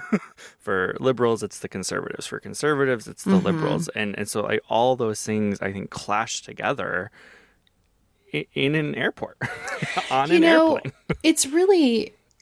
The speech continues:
Speaker 2: that is a really interesting psychological phenomenon in this pandemic, in, in a larger sense, is that covid hasn't become a common enemy, and it should be,
Speaker 1: Mm-hmm.
Speaker 2: right? Like,
Speaker 1: Yeah.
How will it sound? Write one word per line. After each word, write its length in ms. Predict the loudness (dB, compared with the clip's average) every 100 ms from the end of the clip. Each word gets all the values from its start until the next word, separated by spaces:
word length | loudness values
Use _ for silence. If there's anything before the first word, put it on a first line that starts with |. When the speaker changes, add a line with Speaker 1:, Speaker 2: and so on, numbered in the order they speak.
| _ -2
Speaker 2:
that 240 | 2 6
is 100 | 6
a 80 | 6
really 320 | 4 4 6
interesting 500 | 6 2 2 2 4
psychological 680 | 4 2 2 2 2 2 -2
phenomenon 840 | -2 0 4 2 2 2 2 0 -4 -10 _
in 140 | 4
this 160 | 4 2
pandemic, 840 | 2 2 4 0 0 -2 -4 -2
in, 120 | 2 2
in 200 | 4 4
a 80 |
larger 400 | 4 4 4 2
sense, 500 | 2 2 2 0 -4 2
is 260 | 4 4
that 360 | 4 4 2 0 _ -20 -20 _
covid 400 | 0 4 6 6
hasn't 520 | 4 2 2 4 2
become 640 | 2 -2 0 0 2 0 -2
a 60 | -4
common 520 | -6 2 2 2 -2
enemy, 580 | -2 0 0 -2 -6 -2
and 100 | 2
it 100 | 2
should 340 | 4 4 4 2
be, 180 | -4 0
Speaker 1:
Mm-hmm. 80 |
Speaker 2:
right? 220 | 2 2 4
Like, 240 | 2 2 -12 -20 -10
Speaker 1:
Yeah. 140 | -10